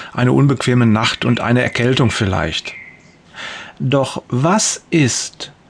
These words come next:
wenn wir in unserem Leben die entscheidende Wahrheit übersehen? Wenn wir übersehen,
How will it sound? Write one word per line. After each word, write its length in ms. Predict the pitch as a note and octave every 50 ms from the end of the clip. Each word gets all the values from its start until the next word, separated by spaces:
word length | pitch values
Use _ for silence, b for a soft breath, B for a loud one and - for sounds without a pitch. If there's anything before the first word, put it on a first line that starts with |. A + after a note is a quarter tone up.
| _ _ - _ _
wenn 420 | - C3+ B2 C3+ C#3+ C#3+ C#3 C3+ C3
wir 280 | D3+ D#3+ D#3+ D#3 D#3+
in 180 | - D3+ C3+ C3+
unserem 580 | - D3+ C#3+ D3 C#3 B2+ B2+ A2+ A#2 A#2 A#2
Leben 840 | A2+ A#2 D3 E3+ G#3 A#3 A#3+ B3 A#3 D#3 A#2 A2 G2+ F#2+ F#2+ F#2 F#2 - - _ _ - - - - - - - - -
die 200 | C#3 D3 D#3 -
entscheidende 1000 | - C3+ B2+ A#2+ - - - - - - F3+ F#3 E3 C3+ C3+ B2 A#2+ A#2 A2+ A#2 A#2+
Wahrheit 600 | D3 D3+ E3 F3+ F3 - C3 A#2 A#2 A2 - -
übersehen? 840 | - C3+ A#2+ A#2+ C3 C3+ B2+ B2 C3+ C3+ C#3+ D#3 E3 G3 G#3+ - - - - - - - - - - - - - - - - - - - - - - - - - B B B B B B B
Wenn 440 | C3 B2 B2 D3+ E3 F3+ F3+ D#3+
wir 240 | D#3 E3 E3 D#3+ D#3+
übersehen, 1000 | - F3 E3 D3 D3+ D3 C#3 C3 B2+ C3 E3 G3+ G3 E3+ C#3+ C3+ D#3 E3+ F3 F3